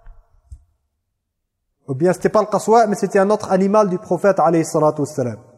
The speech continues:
Il l'a envoyé, il l'a mis pour faire une course. Un animal, je me rappelle pas si c'était un âne ou bien un chameau ou autre chose, mais un animal du prophète, sallallahu alayhi wa sallam.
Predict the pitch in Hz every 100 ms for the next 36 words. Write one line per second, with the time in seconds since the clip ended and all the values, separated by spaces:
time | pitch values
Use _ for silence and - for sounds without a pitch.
0 | _ _ _ _ 135 165 185 214 220 208
1 | 208 269 247 208 208 220 269 254 - 254
2 | 240 226 240 247 - - - - _ _
3 | _ _ _ _ _ _ _ _ - 180
4 | 202 196 202 156 170 202 202 190 226 -
5 | 180 180 185 170 160 190 233 202 151 185
6 | 180 165 156 180 175 190 170 - 147 226
7 | 254 247 233 233 233 247 196 - 175 170
8 | 160 147 127 117 110 -